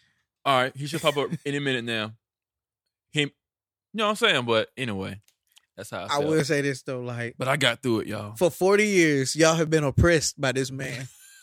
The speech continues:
Speaker 1: <laughs>
Speaker 2: Ain't nobody
Speaker 1: Him?
Speaker 2: come with no rocket launchers, no nothing.
Speaker 1: No.
Speaker 2: I'm talking about, you, you've
Speaker 1: Y'all,
Speaker 2: heard the stories.
Speaker 1: y'all shoulda
Speaker 2: You stayed in this, let me, let me tell you something. You stayed in this community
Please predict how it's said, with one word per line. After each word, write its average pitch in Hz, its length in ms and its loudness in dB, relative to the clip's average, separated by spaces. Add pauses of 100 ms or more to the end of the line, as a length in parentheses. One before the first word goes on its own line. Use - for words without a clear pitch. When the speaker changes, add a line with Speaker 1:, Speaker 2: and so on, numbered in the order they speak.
(300)
Speaker 1:
<laughs> - 720 -10
Speaker 2:
Ain't 180 180 4
nobody 208 320 8
Speaker 1:
Him? 233 60 2
Speaker 2:
come 226 200 4
with 214 100 0
no 214 100 6
rocket 214 360 4
launchers, 185 460 2
no 180 140 0
nothing. 180 480 0 (100)
Speaker 1:
No. 98 480 -2 (440)
Speaker 2:
I'm 262 140 2
talking 202 260 0
about, 147 240 0 (360)
you, 311 340 4
you've 339 180 4
Speaker 1:
Y'all, 302 100 8
Speaker 2:
heard 440 280 6
the 262 100 6
stories. 196 320 4
Speaker 1:
y'all - 180 6
shoulda 226 260 0
Speaker 2:
You 403 200 6
stayed 415 500 2
in 370 100 -2
this, 370 300 2 (340)
let 415 140 6
me, 403 60 2
let 415 100 6
me 370 60 -2
tell 269 140 4
you 233 60 -2
something. 202 280 -6
You 381 220 6
stayed 311 600 2
in 277 120 -2
this 277 180 4
community 285 720 2